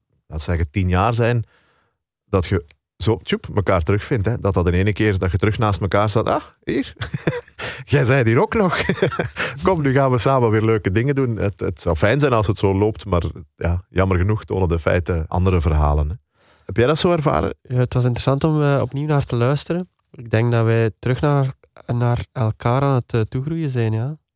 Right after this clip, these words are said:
Speaker 2: Dus dat gaat, ook dat gaat inderdaad over. Die kinderen zijn inderdaad zelfstandiger. En ik ben dat eerlijk gezegd al een stukje vergeten. Maar het is omdat je het vertelt, dat ik me terug even in de plaats zet. Ik heb dat minder ervaren als een probleem.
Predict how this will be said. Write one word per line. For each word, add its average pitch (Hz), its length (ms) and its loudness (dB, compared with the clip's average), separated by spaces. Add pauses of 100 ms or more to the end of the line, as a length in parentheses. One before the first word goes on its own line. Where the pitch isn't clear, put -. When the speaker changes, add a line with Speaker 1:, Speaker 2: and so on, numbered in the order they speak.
Speaker 2:
Dus - 300 -6
dat 110 220 2
gaat, 113 340 -4
ook - 180 -10
dat 117 160 2
gaat 131 180 0
inderdaad 120 400 0
over. 135 460 -4 (200)
Die - 160 -20
kinderen 131 300 0
zijn 123 180 0
inderdaad 135 420 0
zelfstandiger. 131 800 0
En 113 120 -2
ik 117 80 -2
ben 143 180 -6
dat 143 260 -6
eerlijk 127 260 -10
gezegd 120 300 -6
al 165 80 -8
een 156 60 -6
stukje - 380 -10
vergeten. 120 420 -6
Maar 123 100 -16
het - 80 -20
is 123 80 -12
omdat 120 180 -4
je 117 80 2
het 117 80 -4
vertelt, - 560 -2 (1040)
dat 127 120 -6
ik - 60 -10
me 127 120 0
terug 127 180 -2
even - 180 -4
in 123 100 -6
de 117 80 -4
plaats 123 420 0
zet. 117 460 0 (1300)
Ik - 60 -20
heb 147 120 2
dat 135 100 2
minder 170 220 2
ervaren 156 480 2
als 160 460 -4 (340)
een 131 180 -4
probleem. 139 500 0